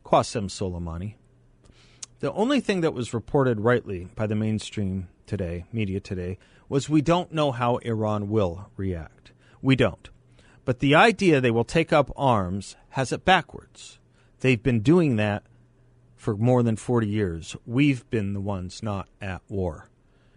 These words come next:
Now, one of the reasons I asked for thought experiment number two above as to what John Brennan and others would be saying if it were actually Iranian dissidents who killed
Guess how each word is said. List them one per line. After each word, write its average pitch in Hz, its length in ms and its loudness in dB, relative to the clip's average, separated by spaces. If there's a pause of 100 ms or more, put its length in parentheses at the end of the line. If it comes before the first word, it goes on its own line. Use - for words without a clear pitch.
(580)
Now, 110 100 0
one 160 160 4
of 277 80 4
the 226 60 6
reasons 156 420 2
I 123 140 4
asked 127 260 4
for 117 140 -8
thought 123 220 2
experiment 117 520 0
number 98 220 -2
two 131 260 0
above 117 460 2
as 95 140 -8
to - 100 -6
what 113 160 0
John 113 320 2
Brennan 110 320 2
and 107 100 2
others 107 320 2
would 104 140 -2
be 107 80 -4
saying 104 320 -2
if 101 160 -6
it - 100 -10
were 101 160 -2
actually 113 540 0
Iranian 101 440 2
dissidents 131 520 -2
who - 80 -10
killed 92 400 -4